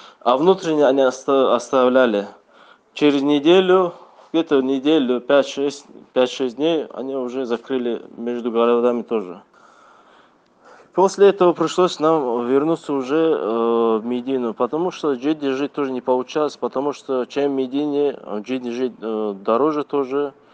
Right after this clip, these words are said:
И касательно финансов тоже у нас, э, не х-, не очень такое хорошее положение, потому что с-,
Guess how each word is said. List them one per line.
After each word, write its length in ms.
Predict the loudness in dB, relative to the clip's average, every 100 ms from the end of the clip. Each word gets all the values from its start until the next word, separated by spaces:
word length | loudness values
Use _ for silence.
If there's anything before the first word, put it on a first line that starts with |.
| _ _
И 420 | -6 -2 0 0 -2
касательно 460 | -2 -2 -2 -2
финансов 500 | -4 0 0 0 -2
тоже 260 | -2 -2 0
у 60 | 2
нас, 380 | 4 4 2 -6
э, 280 | -10 -8 -6
не 200 | -4 -4
х-, 140 | -4
не 160 | -2 2
очень 280 | 0 0
такое 300 | -6 -2 0
хорошее 380 | 2 2 0 -4
положение, 420 | -2 0 0 -2 -2
потому 300 | -4 -4 -4
что 140 | -6
с-, 140 | -12